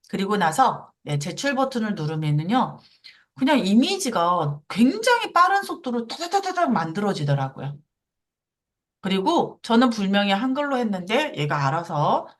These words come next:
영어로 이렇게 또 바뀌네요. 자, 요런 식으로.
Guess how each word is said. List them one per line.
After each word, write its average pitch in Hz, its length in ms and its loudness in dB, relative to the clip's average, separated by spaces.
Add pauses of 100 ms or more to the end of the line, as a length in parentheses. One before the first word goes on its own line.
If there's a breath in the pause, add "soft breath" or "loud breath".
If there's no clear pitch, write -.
(100)
영어로 190 720 -2
이렇게 147 300 -6
또 156 120 -8
바뀌네요. 147 640 -4 (3750)
자, - 220 -18 (1200)
요런 160 240 0
식으로. 151 500 -2